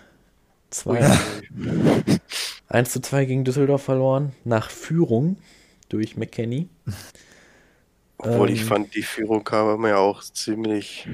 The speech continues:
Speaker 2: aus dem Nichts. Also
Speaker 1: Absolut.
Speaker 2: Düsseldorf war ja da deutlich das bessere Team.
Speaker 1: Ja.
Speaker 2: Man hat halt wieder gesehen, Schalke ist vorne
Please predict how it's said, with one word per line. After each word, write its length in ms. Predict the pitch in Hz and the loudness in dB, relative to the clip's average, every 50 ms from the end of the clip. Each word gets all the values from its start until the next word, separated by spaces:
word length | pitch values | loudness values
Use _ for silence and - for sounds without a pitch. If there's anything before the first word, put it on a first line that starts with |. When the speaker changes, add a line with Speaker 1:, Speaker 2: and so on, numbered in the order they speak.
| - - - - - - - - - | -8 -6 -6 -8 -8 -10 -12 -12 -4
Speaker 2:
aus 200 | - 110 104 - | -2 -2 -2 -2
dem 160 | - 110 107 | -6 -4 -6
Nichts. 420 | 104 104 104 - - - - - - | -6 -6 -6 -10 -12 -4 -4 -4 0
Also 220 | - 104 101 107 | 0 -2 0 -2
Speaker 1:
Absolut. 140 | 104 101 - | -4 -4 -4
Speaker 2:
Düsseldorf 480 | 113 - 104 101 101 104 107 107 - 110 | -4 0 0 2 4 4 2 2 2 0
war 100 | 107 104 | 0 0
ja 220 | 101 101 104 104 - _ - - - - | 0 -2 -4 -8 -12 _ -20 -20 -12 -2
da 80 | - 104 | -2 -2
deutlich 480 | - - 104 107 104 - 110 101 - - | 2 4 4 4 4 2 -2 -6 -2 -2
das 160 | 107 101 - | -4 -4 0
bessere 400 | - 110 107 - - 107 104 104 | -2 -2 -2 0 -4 -4 -6 -6
Team. 360 | - - 107 104 107 113 120 - - | -8 -10 -8 -6 -6 -8 -8 -10 -10
Speaker 1:
Ja. 220 | - 92 - - - _ _ _ _ _ _ - - _ _ _ _ _ _ _ _ _ _ _ _ _ _ _ _ _ _ _ _ _ _ _ _ _ _ _ | -10 -10 -10 -10 -14 _ _ _ _ _ _ -20 -20 _ _ _ _ _ _ _ _ _ _ _ _ _ _ _ _ _ _ _ _ _ _ _ _ _ _ _
Speaker 2:
Man 200 | - 117 113 107 107 | -2 -2 -2 0 0
hat 120 | 113 120 127 123 | 0 0 2 2
halt 140 | 120 113 113 | 2 0 2
wieder 180 | 110 117 113 | 2 0 2
gesehen, 480 | 107 110 107 104 107 107 107 107 110 - - | 2 2 0 2 2 2 2 2 0 -4 -6
Schalke 520 | - - - - 104 104 107 107 - - 107 | -8 -8 -2 0 2 2 2 0 0 -2 -4
ist 180 | 101 - - | -2 -4 -8
vorne 540 | - - - 104 101 104 101 107 104 104 101 | -8 0 2 2 2 4 2 0 -2 -2 -6